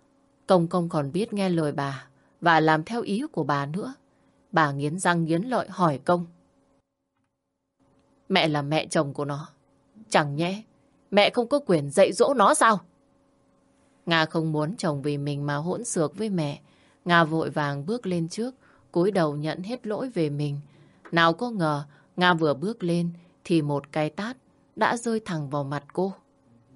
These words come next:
Bà Lệ vừa tát được cô, lập tức hả hê trong lòng. Mẹ làm cái quái gì thế này? Tại sao mẹ đánh vợ con? Công tức giận hét lớn.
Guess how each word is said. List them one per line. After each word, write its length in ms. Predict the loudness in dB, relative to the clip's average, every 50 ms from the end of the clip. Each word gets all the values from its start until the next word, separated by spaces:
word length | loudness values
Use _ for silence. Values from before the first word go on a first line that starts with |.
| _ _ _ _
Bà 180 | 0 2 2 2
Lệ 240 | 2 0 0 -2 -4
vừa 220 | -4 -4 -4 -4
tát 280 | -2 -2 -4 -4 -4 -4
được 180 | -6 -8 -8 -6
cô, 220 | -4 -4 -4 -4 -6 -10 _ _ _ _ 0
lập 240 | 2 4 4 2 0 -4
tức 120 | -6 -6 -6 -6
hả 260 | -4 -2 0 0 -2
hê 260 | -2 -4 -2 -2 -2
trong 260 | 0 -2 -2 -2 0
lòng. 200 | 0 0 0 0 -4 -10 _ _ _ _ _ _ _ _ _ _ _ _ _ _ _ _ _ _ _ _ _ _ _ -2
Mẹ 160 | 0 0 2
làm 160 | 0 0 -2
cái 120 | -2 -4
quái 260 | -4 -2 -2 -2 0 2
gì 160 | 2 2 2
thế 120 | 0 0
này? 220 | -2 -2 -4 -6 -10 _ _ _ _ _ _ _ _ _ _ _ _
Tại 160 | 0 2 2
sao 180 | 4 4 4 4
mẹ 160 | 6 4 4
đánh 180 | 4 4 4 6
vợ 180 | 4 4 6 6
con? 220 | 6 6 6 4 2 -4 _ _ _ _ _ _ _ _ _ _ _ _ _ _ _ _ _ _ _ _ _ _ _ _
Công 240 | 2 2 2 2 -2
tức 200 | -6 -6 -6 -4
giận 220 | -2 -4 -4 -4 -4
hét 260 | -6 -6 -6 -4 -4
lớn. 260 | -4 -4 -4 -6 -8